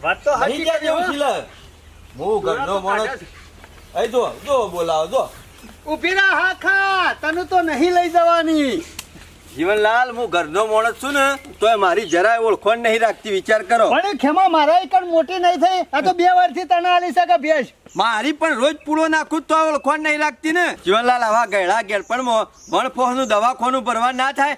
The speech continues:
Speaker 2: અને પાછું ખાટલા લઈને પડ્યું રહેવાનું.
Speaker 1: અરે, હેરાન થવું પડે, પડે, એમ ના એમ.
Speaker 2: એ, એટલે તો કહું છું, હું કહું છું,
Speaker 1: હા.
Speaker 2: શેવી કિંમત કરશું તે અમુક કયો હળો અને કોઈ ગરાક બરાક કોઈ સ ખરું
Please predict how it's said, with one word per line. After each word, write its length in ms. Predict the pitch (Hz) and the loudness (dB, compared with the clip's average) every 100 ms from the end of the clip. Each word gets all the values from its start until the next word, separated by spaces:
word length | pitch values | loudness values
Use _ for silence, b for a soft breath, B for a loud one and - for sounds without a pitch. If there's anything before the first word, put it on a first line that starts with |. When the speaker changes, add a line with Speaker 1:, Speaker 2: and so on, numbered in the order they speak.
| - 247 | -6 -8
Speaker 2:
અને 100 | 269 | -2
પાછું 300 | 233 240 269 | -2 -2 -2
ખાટલા 360 | 202 202 254 | -4 0 0
લઈને 200 | 262 269 | 0 -2
પડ્યું 240 | 226 233 262 | -2 0 0
રહેવાનું. 500 | 269 269 277 294 285 | 2 0 0 -2 -2
Speaker 1:
અરે, 160 | 247 359 | 0 2
હેરાન 560 | 392 349 320 359 370 | 2 0 2 2 0
થવું 240 | 294 349 370 | -2 -2 -2
પડે, 320 | 359 349 370 359 | 0 0 0 0
પડે, 540 | 359 359 359 330 302 | 0 2 2 0 0
એમ 80 | 311 | 0
ના 180 | 330 320 | 0 2
એમ. 320 | 302 220 139 | 0 -2 -4
Speaker 2:
એ, 120 | 180 - - | -6 -4 -4
એટલે 240 | 196 226 | -2 -2
તો 120 | 240 | -2
કહું 200 | 254 247 | 0 0
છું, 140 | 202 208 - | 0 -2 -2
હું 160 | 220 285 | -2 0
કહું 160 | 247 220 | 0 0
છું, 180 | 262 - | -4 0
Speaker 1:
હા. 260 | 233 202 127 - - | 2 2 -2 -10 -2
Speaker 2:
શેવી 260 | 302 330 | 0 0
કિંમત 380 | - 240 240 262 - | -2 -2 0 0 0
કરશું 300 | 214 - 226 | -2 -4 -4
તે 100 | 240 | -2
અમુક 200 | 220 233 | -2 0
કયો 160 | 240 | 2
હળો 160 | 254 262 | 2 2
અને 200 | 202 208 | 0 0
કોઈ 220 | 240 254 | 0 0
ગરાક 300 | 190 202 233 | 0 0 -2
બરાક 260 | 214 240 240 | 0 -2 0
કોઈ 420 | 254 247 214 175 | 0 0 0 -4
સ 240 | - 208 | -2 -2
ખરું 380 | - 202 269 339 | 0 0 0 -2